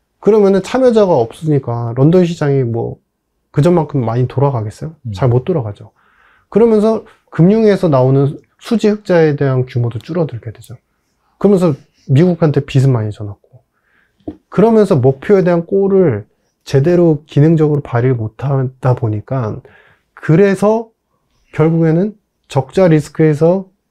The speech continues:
Speaker 1: 탈피를 못하고 성장도 못하고 하니까 빚에 대한 채무 불안만 많아지면서 결국에는 달러가 오히려 상대적인 강세의 기조로 전환이 되면서 미국 달러한테 모든 패권을 다 잃어버리면서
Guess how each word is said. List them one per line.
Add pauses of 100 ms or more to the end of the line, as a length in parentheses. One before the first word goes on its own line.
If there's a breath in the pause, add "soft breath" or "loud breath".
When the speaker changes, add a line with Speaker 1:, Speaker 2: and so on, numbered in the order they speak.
(500)
Speaker 1:
탈피를
못하고
성장도
못하고
하니까 (680 soft breath)
빚에
대한
채무
불안만
많아지면서
결국에는 (340 loud breath)
달러가
오히려
상대적인
강세의 (120)
기조로
전환이
되면서 (480 soft breath)
미국
달러한테
모든
패권을
다
잃어버리면서